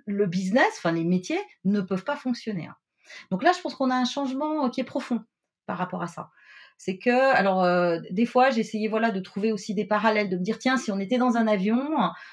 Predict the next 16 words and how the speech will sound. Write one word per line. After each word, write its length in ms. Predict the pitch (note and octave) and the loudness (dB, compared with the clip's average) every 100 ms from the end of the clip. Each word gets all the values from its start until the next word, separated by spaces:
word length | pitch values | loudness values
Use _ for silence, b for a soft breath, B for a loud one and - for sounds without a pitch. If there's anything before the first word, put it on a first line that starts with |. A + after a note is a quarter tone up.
| B | B
voilà, 240 | F3 G#3+ A#3+ | 0 4 6
avant, 200 | F#3 A#3 | 4 4
on 140 | A#3 | 4
avait, 260 | F#3+ F3+ A3+ | 4 4 4
bah, 140 | F#3 | 2
les 100 | F3 | 2
passagers, 440 | F3+ F#3 F3 E3 B3+ | 0 -2 -2 0 0
on 80 | |
leur 160 | F#3+ D#3+ | 0 -2
donnait 260 | D#3+ E3+ F#3 | -2 -2 -2
les, 280 | C#3+ C#3 | -2 -4
la 100 | D3+ | -4
sensibilisation 760 | D#3+ F#3+ - F#3+ G3 G3+ F#3 A#3+ | -2 -2 -2 -4 0 0 2 0
de 60 | |
sécurité, 760 | A#3 F#3 F3+ F3 F3 G#3 G#3+ F3+ | 2 0 0 -2 -2 -2 0 -2
euh, 160 | D3 | -2